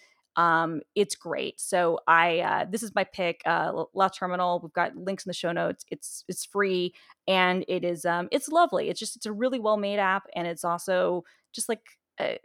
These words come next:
you know, kind of a love letter to everything that Miguel has kind of built his whole career. So props to Miguel and, and props to Joseph for building it and for open sourcing, like, you know, Swift Term, which is, like, the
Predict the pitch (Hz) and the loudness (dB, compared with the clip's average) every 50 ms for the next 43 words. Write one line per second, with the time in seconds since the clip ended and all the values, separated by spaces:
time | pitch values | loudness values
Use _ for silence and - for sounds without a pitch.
0 | - _ _ _ - 254 233 190 180 - 214 202 190 196 185 180 175 175 180 180 | -18 _ _ _ -2 2 2 2 2 2 0 2 2 2 4 4 2 2 4 4
1 | 170 160 165 170 175 - - 180 165 165 - 180 180 185 175 - 185 175 175 170 | 4 4 2 0 -2 -2 -2 -2 0 2 2 2 0 0 -2 -2 -2 -2 -2 -2
2 | 175 - - 175 175 147 180 170 175 175 175 165 156 - - 175 170 170 170 - | -2 -2 -2 -4 -4 -2 0 0 2 2 0 -2 -4 -4 -4 -4 -4 -6 -8 -14
3 | _ _ _ - 160 165 165 - 170 - - - - - - - - - - - | _ _ _ -2 -2 -2 -2 -4 -8 -8 -6 -8 -8 -8 -8 -6 -4 -4 -4 -6
4 | - - - - - - _ - _ _ _ _ - - 208 208 208 - - 208 | -6 -6 -6 -6 -6 -8 _ -20 _ _ _ _ 4 6 6 6 6 2 -2 -4
5 | 208 185 196 175 180 180 175 170 - 165 175 180 - - 180 175 - 185 175 - | -2 2 4 4 4 4 4 2 0 -2 -4 -4 -4 -6 -6 -2 0 0 -2 -2
6 | - 185 165 - 180 - - - 175 - 180 160 - 175 170 170 175 170 175 175 | -4 -8 -4 -2 -2 -2 -2 -6 -10 -10 -8 -6 -4 -4 -2 -4 -4 -4 -4 -4
7 | - - - - _ _ _ - 185 180 170 - 185 180 180 - 185 - 196 185 | -6 -6 -10 -20 _ _ _ -4 -2 -2 0 0 0 2 4 2 2 2 0 -2
8 | - 196 180 175 - - 185 180 175 170 165 156 - - - _ _ - - 185 | 0 0 0 0 0 0 -2 0 0 -2 -2 -4 -6 -10 -20 _ _ -6 -4 0
9 | 175 151 147 151 - - - - - - 214 196 - - 190 180 156 175 170 170 | 0 2 2 0 -2 -4 -10 -10 -4 -2 -2 -2 0 0 0 2 2 2 0 -2
10 | - - 175 170 - - - - - _ _ - - - 135 131 127 117 | -2 -2 -2 -4 -2 -2 -4 -4 -6 _ _ -2 0 2 2 2 0 -2